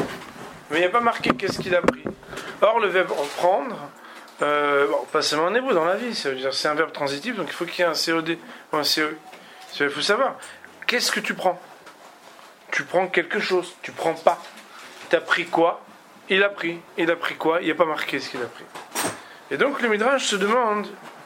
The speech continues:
qu'est-ce qu'il a pris, Korah ? Ok. Alors, il y a plusieurs commentaires.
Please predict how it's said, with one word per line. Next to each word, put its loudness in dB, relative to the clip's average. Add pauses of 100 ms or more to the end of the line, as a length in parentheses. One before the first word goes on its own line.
(520)
qu'est-ce 2
qu'il 0
a 4
pris, 0
Korah ? 0 (1600)
Ok. -2 (3000)
Alors, 2 (400)
il 0
y 0
a -8
plusieurs 4
commentaires. 0